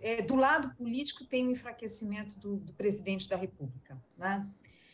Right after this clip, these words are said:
É, do lado econômico, é um problema porque a gente tá falando de um volume de recursos que não tem sido pequeno, a previsão pro ano que vem é algo quase de vinte bi, é, não é pouca coisa e que não está inserido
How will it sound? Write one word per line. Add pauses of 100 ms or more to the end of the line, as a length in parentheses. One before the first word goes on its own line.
(120)
É,
do
lado
econômico,
é
um
problema
porque
a
gente
tá
falando
de
um
volume
de
recursos
que
não
tem
sido
pequeno,
a
previsão
pro
ano
que
vem
é
algo
quase
de
vinte
bi, (560)
é,
não
é
pouca
coisa
e
que
não
está
inserido